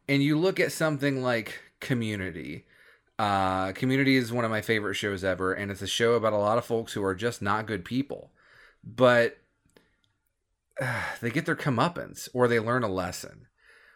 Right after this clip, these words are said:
Or if you look at a show like Al-, Almost Sunny in, or Always Sunny in Philadelphia, where every character on that show is a scumbag, but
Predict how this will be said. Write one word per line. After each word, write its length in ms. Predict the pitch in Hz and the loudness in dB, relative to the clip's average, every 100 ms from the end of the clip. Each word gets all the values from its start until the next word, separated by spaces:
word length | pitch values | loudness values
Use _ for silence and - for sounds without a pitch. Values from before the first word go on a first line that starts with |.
| _ _ | _ _
Or 280 | - 139 135 | 2 6 8
if 120 | 135 139 | 6 4
you 100 | 139 | 4
look 240 | 139 151 | 4 6
at 140 | 143 139 | 6 6
a 60 | |
show 260 | 131 139 131 | 4 2 4
like 240 | 127 117 - | 4 4 2
Al-, 300 | 131 135 131 - | 2 2 0 0
Almost 320 | 127 131 117 | 2 2 0
Sunny 240 | 131 120 | 0 0
in, 200 | 113 110 - | -4 -4 -2
or 140 | 107 | 0
Always 240 | 123 135 120 | 6 6 6
Sunny 140 | 139 | 2
in 80 | 113 | 0
Philadelphia, 640 | 110 95 87 85 - - - _ _ _ _ | 0 0 -2 -6 -10 -12 -12 _ _ _ _
where 460 | 120 123 120 - | 2 6 6 6
every 280 | 151 160 151 | 6 8 8
character 340 | 139 135 117 107 | 6 6 6 2
on 100 | 101 | -2
that 120 | 92 | -4
show 140 | - 95 | -2 -2
is 60 | |
a 40 | 85 | -4
scumbag, 840 | - - 120 117 95 73 62 - - _ _ _ _ - - | -8 0 2 2 -2 -6 -12 -20 -20 _ _ _ _ -18 4
but 340 | 135 127 - | 8 8 4